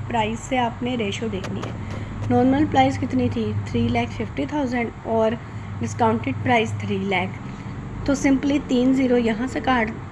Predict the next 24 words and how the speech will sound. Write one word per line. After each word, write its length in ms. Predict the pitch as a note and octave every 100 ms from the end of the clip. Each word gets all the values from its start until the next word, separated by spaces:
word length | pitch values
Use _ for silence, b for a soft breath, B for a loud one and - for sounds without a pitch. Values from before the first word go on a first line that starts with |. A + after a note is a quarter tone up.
| -
सॉरी, 240 | A3 G#3+ -
चार 320 | B3 A3+ A3+
इधर 200 | A3+ A3+
से 120 | B3+ D4
काट 200 | B3 G#3+
दिए 140 | A3+
और 140 | A3+ -
चार 300 | A3 G#3 G#3+
इधर 220 | G3 G3
से 160 | G3 G#3+
काट 280 | G3+ F#3
दिए। 200 | - G3+ - B B B -
पीछे 280 | A#3+ - D4
हमारे 260 | D4 B3
पास 220 | B3+ C4
क्या 180 | - A#3+
बचेगा, 380 | A3 G3+ F#3+ G#3
पीछे 300 | G3+ A3 -
हमारे 220 | A#3+ A3
पास 240 | A3 A3+ -
बचा 280 | G#3+ - A3+ -
पैंतीस 600 | A3+ G#3 G3 - D4 - - B B - -
रेशो 440 | G#3+ G#3+ G#3 B3 C#4 D4 - - - - - -
तीस। 340 | A3+ G3 -